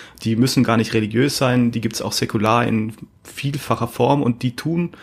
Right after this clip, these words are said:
einfach jedem gut, schon Kindern. Also wer Kinder hat, weiß das. Es gibt nichts Besseres, als dass man feste Rituale mit denen pflegt,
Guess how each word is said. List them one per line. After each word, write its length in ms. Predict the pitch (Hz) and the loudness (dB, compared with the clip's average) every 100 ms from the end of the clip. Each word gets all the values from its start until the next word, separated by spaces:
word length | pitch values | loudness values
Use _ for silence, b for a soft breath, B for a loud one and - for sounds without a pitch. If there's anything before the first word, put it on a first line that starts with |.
| B | B
einfach 300 | - 123 135 | 0 0 2
jedem 260 | 139 139 135 | 2 4 2
gut, 200 | 123 147 | 2 -2
schon 200 | - 117 | -2 0
Kindern. 340 | - 165 156 | 2 2 2
Also 160 | 135 120 | 0 0
wer 80 | 117 | -2
Kinder 280 | - 147 135 | -2 0 0
hat, 140 | 131 | 0
weiß 240 | 120 - - | 0 -2 -2
das. 280 | 131 120 - B B B | -4 -4 -8 B B B
Es 120 | 120 | -2
gibt 220 | 143 - | -2 0
nichts 140 | 127 - | -2 2
Besseres, 420 | 131 127 131 127 | 2 4 2 0
als 200 | - 127 | 0 0
dass 180 | 127 117 | 0 0
man 120 | 120 | -2
feste 420 | - - 135 - | 0 -2 -2 -2
Rituale 500 | 123 120 - 117 131 127 | -2 -2 0 2 4 2
mit 180 | 120 | 2
denen 200 | 123 120 | 2 2
pflegt, 500 | 117 - 143 151 - | 2 0 0 -2 -8